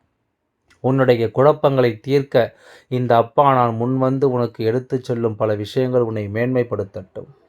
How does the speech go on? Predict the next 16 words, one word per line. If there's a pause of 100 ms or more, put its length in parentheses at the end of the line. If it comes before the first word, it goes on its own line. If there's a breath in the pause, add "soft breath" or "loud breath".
(320 soft breath)
தெய்வம் (200)
சில
அறிகுறிகளின் (180)
மூலமாக
உன்னை (100)
தேடி
வரத்
தொடங்கிவிட்டது. (500 soft breath)
உன்னை
சுற்றி
இருக்கின்ற
பிரச்சனைகள்,
உன்
குடும்பத்தில்
இருக்க-,
இருக்கின்ற